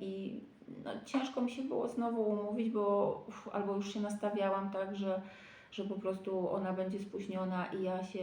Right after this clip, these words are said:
po prostu bardzo złościłam, frustrowałam. Często niejednokrotnie ja się spieszyłam, ja coś robiłam, tak, e, albo czegoś nie zrobiłam, żeby być na czas. A potem przychodzi ktoś spóźniony, piętnaście, dwadzieścia minut,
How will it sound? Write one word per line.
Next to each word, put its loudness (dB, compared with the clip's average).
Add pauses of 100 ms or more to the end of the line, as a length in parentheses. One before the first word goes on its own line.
(140)
po -4
prostu -8
bardzo -2
złościłam, -2
frustrowałam. -2
Często -4
niejednokrotnie -2
ja 2
się -4
spieszyłam, -6 (300)
ja 4
coś -4
robiłam, 0
tak, -4
e, -2
albo -2
czegoś -8
nie -2
zrobiłam, 0
żeby 0
być -4
na -6
czas. -8 (500)
A -8
potem -2
przychodzi -4 (460)
ktoś 0
spóźniony, -2
piętnaście, -2
dwadzieścia -2
minut, 0